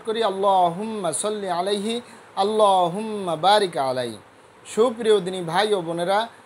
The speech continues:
এবং আমার ফ্রেন্ড সার্কেল এবং রোগী মহোদয়, বিশ্বের যে যে প্রান্ত থেকে আমার এই ভিডিও বার্তা দেখতেছেন অথবা পরবর্তীতে দেখবেন, আপনাদের সকলকে জানাই আন্তরিক শুভেচ্ছা, অভিনন্দন এবং মোবারকবাদ।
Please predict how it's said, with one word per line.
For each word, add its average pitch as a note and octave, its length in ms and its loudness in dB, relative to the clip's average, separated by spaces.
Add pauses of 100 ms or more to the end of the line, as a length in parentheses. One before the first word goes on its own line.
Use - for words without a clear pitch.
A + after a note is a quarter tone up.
এবং G#3 260 0
আমার G3 200 0
ফ্রেন্ড G#3 320 -4
সার্কেল G3 480 -4
এবং G#3+ 260 -4
রোগী F3 220 -2
মহোদয়, B2+ 460 -4 (340)
বিশ্বের G#3+ 420 0
যে G#3 160 4
যে F#3+ 160 -4
প্রান্ত F3 440 -4
থেকে G#3+ 180 -4
আমার F#3+ 240 -4
এই F#3 100 -2
ভিডিও F3 300 0
বার্তা F#3 260 -2
দেখতেছেন F#3 540 -2 (280)
অথবা A#3 420 0
পরবর্তীতে A3 560 -2
দেখবেন, F3 420 -2 (300)
আপনাদের F#3 440 -2
সকলকে G#3+ 520 -2
জানাই F#3 300 0
আন্তরিক E3+ 400 -4
শুভেচ্ছা, F3 440 -2
অভিনন্দন F3+ 560 0 (240)
এবং G3+ 300 0
মোবারকবাদ। C3+ 580 -2